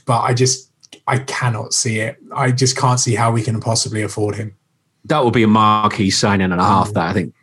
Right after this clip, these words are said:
Speaker 2: I
Speaker 1: Yeah.
Speaker 2: think you're right there. And he has been teasing the Chiefs Kingdom quite a bit recently on Twitter, hasn't he? With his, uh, he's been playing Madden as the Chiefs and stuff like that, that he's
Speaker 1: Yeah.
Speaker 2: been doing.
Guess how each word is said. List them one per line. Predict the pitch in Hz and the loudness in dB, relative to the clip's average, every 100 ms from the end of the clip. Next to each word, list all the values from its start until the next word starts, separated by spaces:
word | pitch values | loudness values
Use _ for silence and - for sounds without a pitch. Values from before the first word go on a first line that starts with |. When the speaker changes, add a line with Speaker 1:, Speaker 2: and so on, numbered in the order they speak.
| - | -6
Speaker 2:
I | 113 | 0
Speaker 1:
Yeah. | |
Speaker 2:
think | 117 | 0
you're | 92 | 2
right | 98 95 | 2 2
there. | 95 95 | 0 2
And | 143 143 | 2 4
he | 156 | 4
has | 147 156 | 4 4
been | 156 143 | 4 4
teasing | 127 135 135 113 107 | 4 4 4 2 2
the | 104 | 0
Chiefs | 120 107 | 0 0
Kingdom | 113 110 101 | 2 2 0
quite | - - 104 98 | -2 -2 0 2
a | |
bit | 101 90 | 0 0
recently | 101 - 104 | -2 0 0
on | 101 | 2
Twitter, | - 123 107 | 2 2 4
hasn't | 104 95 - | 2 2 -2
he? | - | 0
With | 104 | 4
his, | 104 101 95 | 4 4 2
uh, | 104 101 101 98 | 2 2 2 2
he's | 110 | 0
been | 113 104 | 2 2
playing | 127 117 107 | 2 2 4
Madden | 104 107 104 98 | 4 2 0 -2
as | 90 98 | -2 -2
the | 95 | -4
Chiefs | - 110 90 - | 0 0 0 0
and | 110 | -2
stuff | - 101 - | 0 0 2
like | 104 104 | 2 2
that, | 98 - | -2 -4
that | 92 | -4
he's | 95 | -2
Speaker 1:
Yeah. | 104 104 | -2 -2
Speaker 2:
been | 92 | -2
doing. | 95 90 | -2 -4